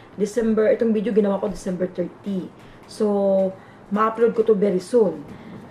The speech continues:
Nung pa-remind ko lang sa inyo kung anong mga nakikita ko sa vision ko para maging aware po kayo. Kailangan po natin tandaan, ha, na ang taong twenty twenty-two, kaliwat kanan po yung mga sunog at aksidente. Okay. Tungkol na po sa Paco, ah,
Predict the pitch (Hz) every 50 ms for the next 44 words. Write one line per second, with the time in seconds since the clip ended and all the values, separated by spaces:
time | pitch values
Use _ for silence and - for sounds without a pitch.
0 | - - - - - 226 269 262 - 285 294 311 302 311 311 311 311 - 311 294
1 | 294 285 294 294 302 294 269 240 247 247 247 - 247 247 262 254 247 247 247 240
2 | 240 226 226 226 233 240 226 220 220 - 233 214 196 196 214 - 262 277 269 262
3 | 247 - - - 262 262 262 269 262 254 254 226 233 226 - 226 226 226 220 220
4 | - 214 - 208 208 220 220 196 180 170 - - - - - - 214 233 247 247
5 | - 254 254 - 269 262 254 247 262 240 226 233 233 226 214 202 190 233 277 269
6 | 254 247 247 240 226 220 208 196 - - - - - - - - - - - -
7 | 247 240 240 240 233 226 220 - 226 262 311 359 359 - - - 311 311 294 294
8 | 294 285 285 - 262 254 262 - 262 - - 233 226 226 226 220 220 - - 220
9 | 208 202 202 190 - 196 190 185 185 180 185 180 180 180 185 180 - - 190 180
10 | 175 190 208 220 - - - 190 185 185 - - - - - - - - 175 170
11 | 170 - - - - - - - - - - - - - - - - - - -
12 | - - - - - - - - - - - - - - - - - - - 294
13 | 302 - 339 339 339 339 320 370 - - 277 262 262 - - 277 247 214 196 196
14 | 202 214 226